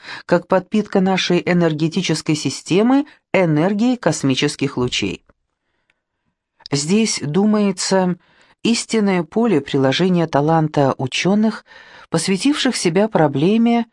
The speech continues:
энергообмена живой материи. Пока, очевидно, впредь до серьезных исследований в этом направлении нет смысла говорить о количественной стороне дела, о доле энергии,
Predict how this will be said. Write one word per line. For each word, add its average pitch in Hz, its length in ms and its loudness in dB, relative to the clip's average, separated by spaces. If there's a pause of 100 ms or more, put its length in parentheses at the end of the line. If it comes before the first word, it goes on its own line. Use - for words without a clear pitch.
(220)
энергообмена 160 1500 0
живой 135 420 0
материи. 101 640 -4 (1080)
Пока, 190 260 0
очевидно, 240 720 0
впредь 196 480 -2
до 151 200 0
серьезных 135 680 0
исследований 143 680 0
в 196 40 0
этом 214 220 0
направлении 214 680 0 (260)
нет 262 200 2
смысла 151 400 0
говорить 156 500 0 (160)
о 160 300 0
количественной 190 880 -2
стороне 151 480 0
дела, 151 400 0 (300)
о 165 200 2
доле 180 480 2
энергии, 139 760 0